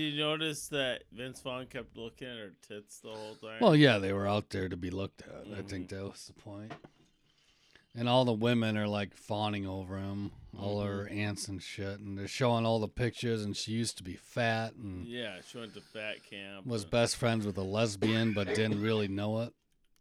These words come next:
Speaker 1: And then she finally realized, like, oh, she was rubbing lotion on my back, and
Speaker 2: <laughs>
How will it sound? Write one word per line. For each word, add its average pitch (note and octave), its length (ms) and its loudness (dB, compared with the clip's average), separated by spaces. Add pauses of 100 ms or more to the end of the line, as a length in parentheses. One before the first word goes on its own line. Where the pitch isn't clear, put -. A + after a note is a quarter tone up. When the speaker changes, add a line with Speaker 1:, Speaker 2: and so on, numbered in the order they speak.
(560)
Speaker 1:
And F#2+ 120 -12
then F#2 140 -8
she - 180 -14
finally G2+ 300 -6
realized, G2 580 -4
like, A#2+ 160 -12
oh, B2 260 -4
she - 220 -14
was A2+ 140 -12
rubbing A#2+ 340 -8
lotion A#2+ 420 -8
on A2+ 140 -10
my G2 160 -12
back, G#2+ 500 -10
and A2 260 -10 (440)
Speaker 2:
<laughs> - 120 -6